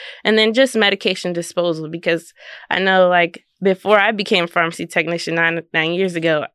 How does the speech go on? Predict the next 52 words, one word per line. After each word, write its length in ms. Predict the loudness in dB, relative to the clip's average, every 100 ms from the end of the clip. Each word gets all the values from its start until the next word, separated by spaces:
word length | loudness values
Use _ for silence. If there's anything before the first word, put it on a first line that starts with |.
| -12 -2
my 340 | 2 2 2 0
medic-, 380 | 0 0 0 -2
medicine 360 | 2 2 0 -2
cabinet 400 | 0 0 -2 -4
was 160 | -6
full 320 | 0 2 4 4
of 80 |
medications, 720 | 2 0 0 -2 -2 -6 -6 -10 _
even 220 | -6 -4 -4
if 100 | -2
I 80 |
was 160 | -2 -2
using 300 | -4 -4 -4
it 40 |
or 140 | -4 -4
not. 300 | -2 -4 -4
So 120 | -4
just 220 | -2 -2
making 220 | -4 -6
sure, 220 | -4 -2 0
like, 200 | -2 -2
once 240 | -4 -4
your 80 | -8
course 360 | -2 -2 -2
of 60 | -4
medication 540 | -4 -2 -2 -4 -4
is 140 | -4 2
over, 400 | 2 2 -2 -4
just 220 | -6 -4
to 160 | -4 -4 -10 -16 -12 -2
dispose 440 | -2 0 0 2
of 100 | 2
them 180 | 0 -2
correctly 540 | -2 0 2 0 -2 -2
and 120 | -4
things 200 | -4 -4
like 220 | -6 -4
that. 240 | -4 -4
So 120 | -4 -2
just 220 | -2 0
giving 300 | 0 0 -2
them 260 | -2 -4 -8
the 240 | -4 -2 0
insight 400 | -2 0 0 0
on 160 | 0
good 160 | 0 0
habits 380 | 0 -2 -4 -4
that 120 | -2
they 120 | 0
could 160 | -2 -4
be 100 | -2
having. 460 | -2 -2 -6 -10